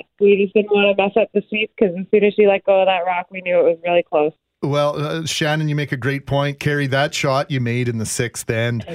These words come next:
Speaker 2: the amazing touch that you just had to nudge that rock about three, four inches. You did it so beautifully. And then you go to that, that final shot. And I don't wanna harp on the, the miss in the tenth 'cause,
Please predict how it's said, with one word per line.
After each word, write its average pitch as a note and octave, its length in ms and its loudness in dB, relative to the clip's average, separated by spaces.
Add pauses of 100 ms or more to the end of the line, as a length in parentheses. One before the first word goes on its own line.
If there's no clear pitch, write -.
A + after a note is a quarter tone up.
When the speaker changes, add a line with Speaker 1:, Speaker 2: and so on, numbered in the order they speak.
(180)
Speaker 2:
the C#3+ 160 -2
amazing C#3 680 -2
touch C#3 460 -4
that C3+ 260 -4
you D#3 100 -2
just G3 320 -4
had F3+ 220 0
to D3 80 -2
nudge C#3+ 420 0
that C3+ 220 -2
rock D3 320 0
about C3+ 240 -4
three, E3+ 260 -4
four C#3+ 380 -2
inches. C#3+ 500 -4
You B2+ 100 -2
did D3+ 300 -2
it F3 140 -2 (360)
so F#3+ 380 2
beautifully. C#3+ 840 -2
And D3 160 0
then G#3+ 160 0
you A#3 80 -4
go F#3+ 160 2
to F3+ 80 0
that, D#3+ 260 -2
that D3 300 -2
final D#3 400 -2
shot. C3 260 -2
And D3 80 -6
I C#3+ 60 -2
don't F#3 160 0
wanna G#3+ 220 -2
harp F3 340 0
on D#3 240 0
the, C3+ 200 0
the C#3+ 140 -2
miss D3 320 -2
in D#3 140 0
the C3+ 80 0
tenth D#3+ 420 0
'cause, F#3+ 300 4